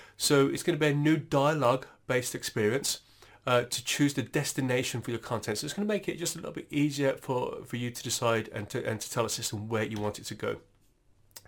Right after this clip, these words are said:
But there's actually no changes to the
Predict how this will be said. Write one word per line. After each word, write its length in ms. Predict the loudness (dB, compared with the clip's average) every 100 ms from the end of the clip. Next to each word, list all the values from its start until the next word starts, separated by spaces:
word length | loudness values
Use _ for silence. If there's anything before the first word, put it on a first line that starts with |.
| -4
But 120 | -2
there's 120 | -2
actually 360 | -2 -4 -6 -4
no 360 | 0 0 0 -2 _ _ _ _ _ _ _
changes 500 | -4 -2 0 -2 -4
to 320 | -4 -6 -4
the 180 | -4 -6